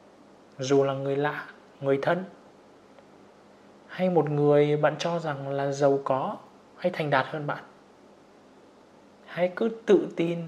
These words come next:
và giao tiếp với họ. Vì chưa chắc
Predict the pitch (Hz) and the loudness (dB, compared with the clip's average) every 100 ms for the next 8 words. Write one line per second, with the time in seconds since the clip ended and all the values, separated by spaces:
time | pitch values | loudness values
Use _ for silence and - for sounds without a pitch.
0 | - 151 156 170 220 226 196 185 - - | -4 -2 -2 -2 -4 -4 -8 -8 -12 -20
1 | - - - - - - - - - - | -20 -20 -20 -20 -20 -20 -20 -20 -20 -20
2 | - - - - - - - - - - | -20 -20 -20 -20 -20 -20 -20 -20 -20 -20
3 | - - - - 131 127 123 156 151 147 | -20 -20 -20 -4 -2 -2 -2 -2 -2 -2
4 | 190 | -6